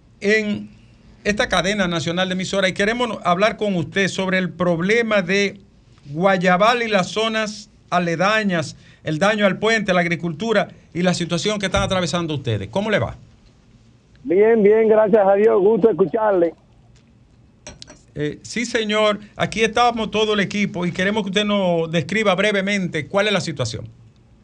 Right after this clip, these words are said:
Speaker 2: Bueno, aquí hay una situación muy pésima porque las autoridades vienen ca-, en paso muy lento y tenemos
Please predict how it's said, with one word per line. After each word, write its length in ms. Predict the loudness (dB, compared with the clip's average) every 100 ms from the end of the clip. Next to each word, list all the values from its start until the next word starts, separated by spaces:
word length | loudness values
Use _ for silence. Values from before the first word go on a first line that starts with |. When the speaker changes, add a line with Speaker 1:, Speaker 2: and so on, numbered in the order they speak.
| -20 _ _ -6
Speaker 2:
Bueno, 280 | -2 2 2
aquí 120 | 4
hay 140 | 4
una 160 | 4 2
situación 840 | 4 2 2 0 0 2 2 0 -6 _ _ -20 -20 -20 -20 -20 -20 -20 -4
muy 340 | 2 4 4
pésima 540 | 2 0 0 2 2 2
porque 600 | 0 -4 0 2 2 0 -6 -20 _ _ _ _ _ -2
las 220 | 2 4
autoridades 800 | 4 4 4 4 4 4 2 2
vienen 480 | 2 4 4 2 2
ca-, 200 | 0 2
en 520 | 2 4 4 4 2 0
paso 280 | 0 2 4
muy 240 | 4 4
lento 500 | 4 4 2 0 -6 -10 _ _ _ _ _ _ _ _
y 140 | 0 2
tenemos 400 | 4 4 4